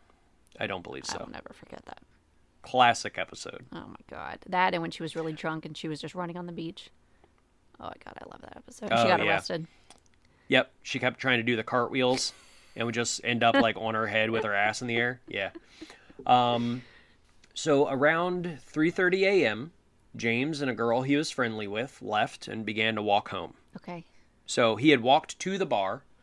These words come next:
Speaker 2: Yes.
Speaker 1: Uh, he was now walking home.
Speaker 2: Okay.
Speaker 1: It was about a two-mile walk.
Speaker 2: Where is this again? I'm sorry.
Speaker 1: Actually, I don't even think I, I mentioned that yet. It's, uh, they're actually, actually in Cheektowaga, New York.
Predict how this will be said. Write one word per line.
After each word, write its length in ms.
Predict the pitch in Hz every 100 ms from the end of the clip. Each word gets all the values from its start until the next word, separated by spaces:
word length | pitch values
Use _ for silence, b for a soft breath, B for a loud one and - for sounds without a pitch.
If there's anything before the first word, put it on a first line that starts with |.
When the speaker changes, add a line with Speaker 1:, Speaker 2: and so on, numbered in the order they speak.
| _ -
Speaker 2:
Yes. 140 | -
Speaker 1:
Uh, 280 | - 113 110
he 140 | 117
was 120 | 120 123
now 160 | 120
walking 360 | 117 117 - 110
home. 240 | 95 87 - _ _
Speaker 2:
Okay. 240 | 175 - 123
Speaker 1:
It 100 | -
was 240 | 113 - -
about 540 | 120 113 139 151 170 -
a 80 |
two-mile 920 | 131 - 143 127 120 117 113 110 101 98 _ _ -
walk. 380 | 95 - - - _
Speaker 2:
Where 440 | 196 180 185 202 208
is 160 | 208
this 240 | 220 214 220
again? 280 | 208 202
I'm 120 | 196 175
sorry. 360 | - 143 151 - b b _ _ -
Speaker 1:
Actually, 500 | 151 147 165 139 120
I 100 | 127
don't 120 | 123
even 140 | 117
think 200 | 113 117
I, 300 | 107 104 - - -
I 100 | 110
mentioned 380 | 107 107 110 101
that 160 | 98
yet. 220 | 87 101 -
It's, 340 | 117 104 -
uh, 480 | 107 107 104 98 98
they're 120 | 120 117
actually, 680 | 123 123 - 120 113 113 -
actually 640 | 117 120 - 117 117 113
in 280 | 90 107 101
Cheektowaga, 960 | - - 156 - 143 117 113 117 120 113
New 140 | 110
York. 500 | 101 90 78 - -